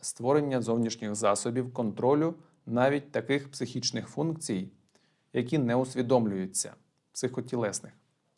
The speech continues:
Приклад. Техніка біологічного зворотнього зв'язку. Існує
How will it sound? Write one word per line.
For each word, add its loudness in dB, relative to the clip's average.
Приклад. 0
Техніка 2
біологічного 2
зворотнього 4
зв'язку. -6
Існує 0